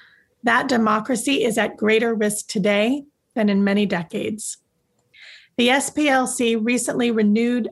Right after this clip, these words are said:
our mission statement, clarifying that we are here to serve as a catalyst for racial justice in the South and beyond. We've committed ourselves to working in deep,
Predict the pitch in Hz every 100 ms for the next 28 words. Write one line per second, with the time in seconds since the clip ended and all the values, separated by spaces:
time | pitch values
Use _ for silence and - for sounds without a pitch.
0 | - 247 247 254 - 254 277 277 226 202
1 | - 196 196 202 196 - - - - -
2 | _ - 269 277 269 262 240 240 240 220
3 | 233 269 269 208 262 254 262 247 214 -
4 | 226 226 233 220 - 220 214 - - 254
5 | 240 233 220 - 214 190 214 214 254 208
6 | 208 196 - 196 - - 262 262 262 254
7 | - 196 196 196 - _ _ - 220 214
8 | 202 190 180 175 190 190 _ _ _ _
9 | - - - - - 254 - 254 247 285
10 | 269 214 202 196 208 196 190 190 - 220
11 | 240 233 254 254 233 208 190 254 269 -